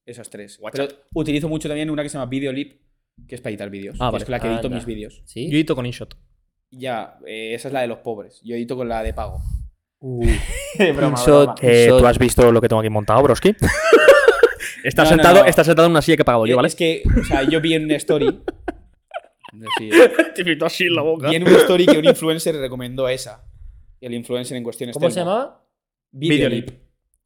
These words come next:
Speaker 1: Y dije, "Voy a probarla". Y costaba treinta euros. Y dije, "Bueno, por, por treinta euros vamos
Speaker 3: Pero un
Speaker 1: a
Speaker 3: pago
Speaker 1: probarla".
Speaker 3: único.
Speaker 2: Eh, pero
Speaker 1: Pago
Speaker 2: que a mí,
Speaker 1: único.
Speaker 2: a mí, a mí
Speaker 3: Para
Speaker 2: InShot
Speaker 3: toda
Speaker 2: me
Speaker 3: la
Speaker 2: pa-, me
Speaker 3: vida.
Speaker 2: costó lo mismo, parecido, ¿eh?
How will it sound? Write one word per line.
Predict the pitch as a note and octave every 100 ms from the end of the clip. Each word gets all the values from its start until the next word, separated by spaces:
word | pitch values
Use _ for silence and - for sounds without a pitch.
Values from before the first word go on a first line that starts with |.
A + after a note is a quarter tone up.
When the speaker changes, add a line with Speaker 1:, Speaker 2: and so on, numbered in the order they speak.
| _ _ _ _
Speaker 1:
Y | -
dije, | C3 B2+ B2+ A2+
"Voy | B2+
a | B2+
probarla". | A2+ A2+ G#2+ F#2+ _ _
Y | C#3
costaba | C3+ B2 - C#3
treinta | D3 C#3+ D#3+ C3+
euros. | D3+ A2+ -
Y | B2
dije, | A2 A2
"Bueno, | G#2+ A2+
por, | G#2 G2 _
por | G#2
treinta | G2 G#2+ A2
euros | A#2
vamos | A#2
Speaker 3:
Pero | C3+
un |
Speaker 1:
a | D3
Speaker 3:
pago | D#3
Speaker 1:
probarla". | C#3+
Speaker 3:
único. | E3+ D3 A2+ _ _
Speaker 2:
Eh, | - D#3+
pero | D#3
Speaker 1:
Pago |
Speaker 2:
que | D#3
a |
mí, | D3+
Speaker 1:
único. | B2+
Speaker 2:
a | C#3
mí, | C3+ C#3+
a |
mí | C3
Speaker 3:
Para | C3+ C3+
Speaker 2:
InShot | D#3+
Speaker 3:
toda | E3
Speaker 2:
me |
Speaker 3:
la | D#3+
Speaker 2:
pa-, |
me | D3
Speaker 3:
vida. | D3+
Speaker 2:
costó | A#2+ F#3+
lo |
mismo, | C#3 G3
parecido, | F3+ A2+ D#3+ F3+
¿eh? | A#2+